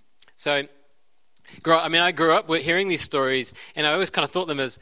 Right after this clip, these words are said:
saw them as sort of like, sort of arbitrary, really. Like, I mean, you might know some of them, right? Turning the river,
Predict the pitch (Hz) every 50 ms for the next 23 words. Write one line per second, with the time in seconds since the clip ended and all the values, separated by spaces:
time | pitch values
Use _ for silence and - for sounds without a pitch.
0 | - - - - 160 160 151 139 135 123 - - 151 139 135 135 135 - - -
1 | - - - - - - - 226 208 - - - 180 170 143 - - 151 127 107
2 | 104 107 104 107 117 139 147 - _ - 135 131 127 - - _ - - - -
3 | _ _ _ _ - - 143 165 156 160 165 180 165 135 135 147 151 - - 147
4 | 127 113 104 98 98 110 127 127 - - 165 165 151 151 147 143 131 127 135 139
5 | 127 123 110 104